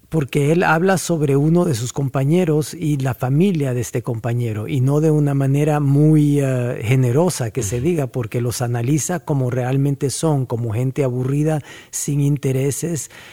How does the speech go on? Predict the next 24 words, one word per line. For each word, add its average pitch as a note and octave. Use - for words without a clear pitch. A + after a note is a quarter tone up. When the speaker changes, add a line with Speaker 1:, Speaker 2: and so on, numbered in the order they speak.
Speaker 1:
etcétera. C3+
Entonces, B2+
esta C#3
familia D#3+
que B2
está A#2
compuesta B2+
por B2+
el A#2+
papá, B2+
mamá B2
y B2
el A#2+
hijo, D3
que B2+
es A#2
compañero D3
del, A#2+
del A#2
chico C#3+
de C3+
la C3+
última C#3+
fila, D#3+